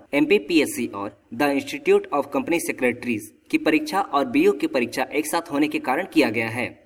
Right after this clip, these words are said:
अट्ठाईस से इकतीस मई, एक जुलाई और छह जुलाई को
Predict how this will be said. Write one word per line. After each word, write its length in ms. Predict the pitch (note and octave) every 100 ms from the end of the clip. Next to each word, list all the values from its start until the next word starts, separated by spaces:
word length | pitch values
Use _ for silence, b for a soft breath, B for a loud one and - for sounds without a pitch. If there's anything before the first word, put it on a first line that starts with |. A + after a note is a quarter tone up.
| -
अट्ठाईस 360 | C3 - G#3 -
से 80 | G#3
इकतीस 420 | D3+ - C3+ -
मई, 200 | G#2+ - - -
एक 200 | F#3 D3
जुलाई 260 | D#3+ D#3+ F3
और 220 | D3+ D#3
छह 220 | - F#3
जुलाई 300 | C3 A#2 G2+
को 220 | - A2+